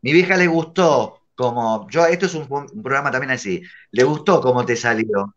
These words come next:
y lo dijiste, porque te sale natural, y toda palabra que esté en el diccionario es válida. Si no, no se usa.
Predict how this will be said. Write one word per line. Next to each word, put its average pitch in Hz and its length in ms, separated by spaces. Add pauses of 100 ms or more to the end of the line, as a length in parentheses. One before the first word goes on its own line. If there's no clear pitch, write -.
(600)
y 101 100
lo 110 120
dijiste, 95 800 (1200)
porque 113 240
te 120 140
sale 151 260
natural, 170 800 (420)
y 120 80
toda 185 300
palabra 123 420
que 123 80
esté 123 460
en 107 60
el 113 120
diccionario 139 960 (260)
es 120 140
válida. 76 420 (960)
Si 165 140
no, 190 280 (1000)
no 139 160
se 127 140
usa. 78 460